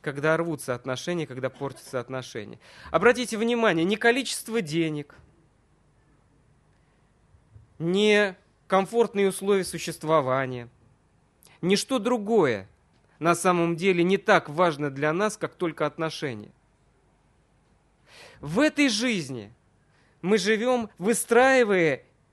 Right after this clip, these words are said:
или портя отношения. И когда наш земной путь закончится, то мы пойдём в вечность. Мы ничего с собой не заберём, как говорит апостол Павел. Ничего.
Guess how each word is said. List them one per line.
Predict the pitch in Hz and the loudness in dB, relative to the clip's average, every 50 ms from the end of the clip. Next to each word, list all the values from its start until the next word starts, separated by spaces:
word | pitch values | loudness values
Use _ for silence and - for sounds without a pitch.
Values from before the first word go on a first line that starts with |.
| _ _ _ | _ _ _
или | - 165 190 208 | -6 -4 -4 -4
портя | - - 147 143 147 147 143 - 147 139 | -4 -4 -2 -2 -2 -2 -4 -6 -8 -8
отношения. | - 143 - - 151 151 143 - - 110 92 90 - - _ _ _ _ _ _ _ _ _ _ _ _ _ _ _ _ _ _ _ _ _ _ _ _ _ _ _ - - - | -8 -10 -10 -10 -10 -10 -10 -12 -12 -14 -14 -14 -16 -20 _ _ _ _ _ _ _ _ _ _ _ _ _ _ _ _ _ _ _ _ _ _ _ _ _ _ _ -20 -14 -10
И | 156 | -2
когда | 147 196 202 196 233 233 | 0 0 2 4 4 4
наш | 226 226 226 214 - - - - _ _ _ _ _ _ _ _ - | 4 4 4 2 2 -2 -8 -12 _ _ _ _ _ _ _ _ -8
земной | 151 180 220 226 226 226 233 - | -2 0 2 4 4 4 4 2
путь | - 240 254 240 196 - - - - _ - | 0 -2 -4 -4 -4 -4 -8 -16 -20 _ -8
закончится, | 147 147 190 190 190 - 262 302 311 - - 165 - - - 120 110 - _ - - - _ _ | 0 2 2 2 2 2 0 2 2 2 0 -4 -8 -8 -12 -14 -14 -16 _ -20 -20 -20 _ _
то | 220 233 | 2 4
мы | 240 262 277 269 269 | 4 4 2 0 -2
пойдём | - _ - 202 202 214 175 196 233 233 220 208 196 - _ _ - | -2 _ 2 2 2 2 0 0 0 2 2 0 -4 -8 _ _ -16
в | 170 | -10
вечность. | 175 196 247 240 208 - - 143 135 131 - 180 | -4 0 0 0 0 -2 -4 -6 -6 -4 0 2
Мы | 196 202 | 2 4
ничего | 208 208 196 - 220 220 269 254 | 2 2 0 -2 -2 -2 -2 -4
с | - | -2
собой | - 202 185 175 185 202 196 | 0 0 2 2 2 2 2
не | 190 185 | 2 0
заберём, | 165 170 175 165 190 208 220 196 | 0 -2 0 0 2 2 2 2
как | 151 156 139 139 | 2 -2 -4 -4
говорит | 143 143 151 151 151 135 | -2 0 0 0 0 -2
апостол | 147 135 - 160 147 - - 165 160 | -4 -2 -2 -4 -4 -2 -4 -4 -4
Павел. | 156 - 180 165 143 131 120 107 101 - - - _ _ _ _ _ _ _ _ _ _ _ _ _ _ - | -2 2 4 4 4 4 2 -2 -6 -10 -16 -20 _ _ _ _ _ _ _ _ _ _ _ _ _ _ -6
Ничего. | 135 190 202 185 - - 160 160 156 151 131 98 | -2 -2 -2 0 0 -2 -2 0 0 0 0 -2